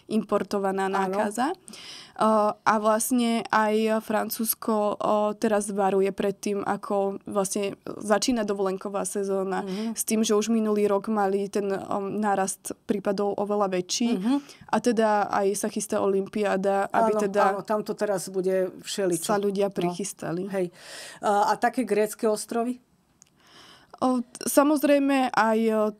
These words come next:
Speaker 1: tam hrozí nejaké riziko, ale nie zrovna momentálne, čo sa týka dengy, sú to znova západonírsky vírus, to je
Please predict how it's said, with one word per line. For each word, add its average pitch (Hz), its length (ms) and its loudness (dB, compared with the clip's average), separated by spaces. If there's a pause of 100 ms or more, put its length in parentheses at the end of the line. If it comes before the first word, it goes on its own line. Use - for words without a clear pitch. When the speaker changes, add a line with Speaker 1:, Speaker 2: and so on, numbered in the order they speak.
Speaker 1:
tam 233 320 2
hrozí 226 480 2
nejaké 226 460 0
riziko, 220 760 0
ale 208 240 2
nie 220 240 0
zrovna 208 580 0
momentálne, 208 800 -2
čo 220 140 -6
sa 214 160 -4
týka 208 380 -4
dengy, 196 520 -2
sú 190 160 -8
to 185 260 -2
znova 190 440 -4
západonírsky 190 880 -4
vírus, 202 540 -4
to - 120 -10
je 190 300 -6